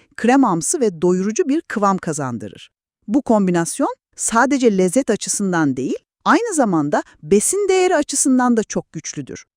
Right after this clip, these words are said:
Yarım donmuş muz ise smoothie'ye doğal tatlılık ve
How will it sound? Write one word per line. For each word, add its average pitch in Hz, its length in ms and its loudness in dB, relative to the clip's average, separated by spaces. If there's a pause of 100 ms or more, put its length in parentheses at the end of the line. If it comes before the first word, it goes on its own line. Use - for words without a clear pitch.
(180)
Yarım 190 400 4
donmuş 190 420 0
muz 311 180 2
ise 185 320 -2 (180)
smoothie'ye 269 720 2
doğal 226 280 4
tatlılık 190 600 -6 (220)
ve 508 80 2